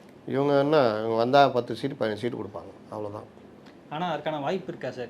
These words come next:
Speaker 2: ஏன்னா அவர் வந்து எல்லா மேடைகள்லயும் வந்து
Speaker 1: வாய்ப்பு இல்லை, விஜய் போறதுக்கு வாய்ப்பு இல்லை. போனா அதோட விஜய் கதை முடிஞ்சிடும்.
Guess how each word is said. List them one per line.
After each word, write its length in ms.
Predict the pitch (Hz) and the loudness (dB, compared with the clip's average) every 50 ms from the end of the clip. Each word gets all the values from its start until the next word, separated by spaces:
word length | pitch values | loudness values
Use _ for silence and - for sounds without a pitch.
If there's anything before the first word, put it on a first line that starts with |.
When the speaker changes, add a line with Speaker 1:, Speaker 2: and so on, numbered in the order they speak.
| - - | -12 -12
Speaker 2:
ஏன்னா 240 | 135 139 160 170 170 | -10 -8 -6 -4 -4
அவர் 180 | 160 151 147 | -2 -2 -4
வந்து 340 | 147 151 165 165 175 156 147 | -4 -6 -4 -4 -4 -4 -4
எல்லா 200 | 143 139 147 170 | -4 -4 -4 -4
மேடைகள்லயும் 500 | 170 165 165 170 175 180 180 180 180 180 | -2 -2 -2 -2 -2 -2 -2 -2 -2 0
வந்து 0 | |
Speaker 1:
வாய்ப்பு 500 | - 120 127 139 139 190 175 147 147 139 | 0 4 4 4 4 4 4 4 4 4
இல்லை, 340 | 131 120 123 120 120 117 117 - - - - - - - - - | 4 2 2 2 2 2 0 -4 -12 -20 -20 -20 -20 -20 -16 -10
விஜய் 400 | - 110 110 120 123 131 135 131 135 | -8 -6 -2 0 2 0 0 0 0
போறதுக்கு 280 | 117 120 120 113 117 107 | 0 0 0 0 -2 -2
வாய்ப்பு 380 | 113 107 104 107 107 - 107 | -2 -2 -4 -4 -4 -6 -8
இல்லை. 260 | 101 98 98 104 104 - - - - - - - - - - - - - - - - | -8 -8 -10 -12 -12 -14 -18 -20 -20 -20 -20 -20 -20 -20 -20 -20 -20 -20 -20 -14 -2
போனா 360 | - 143 147 151 151 160 156 135 | 4 6 6 8 8 8 8 8
அதோட 180 | 135 135 135 | 8 6 6
விஜய் 200 | 127 120 127 127 | 4 4 2 2
கதை 160 | 120 110 113 | 4 2 2
முடிஞ்சிடும். 460 | 110 110 107 104 104 107 101 92 - | 2 -2 -4 -6 -6 -8 -10 -12 -14